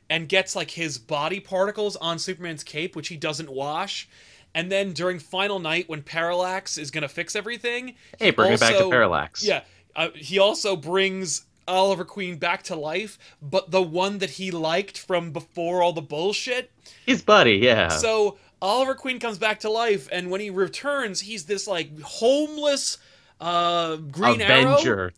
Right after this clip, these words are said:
Speaker 1: He looks
Speaker 2: MacGyvering it up with arrows.
Speaker 1: And that freaking, that, he has a boxing glove arrow or whatever that's, like,
Speaker 2: Love
Speaker 1: made from
Speaker 2: it.
Speaker 1: trash. It's an amazing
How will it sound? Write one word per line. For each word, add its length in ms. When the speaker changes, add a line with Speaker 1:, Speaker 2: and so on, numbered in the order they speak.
Speaker 1:
He 140
looks 240
Speaker 2:
MacGyvering 580
it 80
up 220
with 100
arrows. 440
Speaker 1:
And 160
that 180
freaking, 580
that, 320
he 180
has 120
a 60
boxing 440
glove 220
arrow 300
or 60
whatever 280
that's, 160
like, 100
Speaker 2:
Love 140
Speaker 1:
made 120
from 120
Speaker 2:
it. 100
Speaker 1:
trash. 500
It's 120
an 60
amazing 800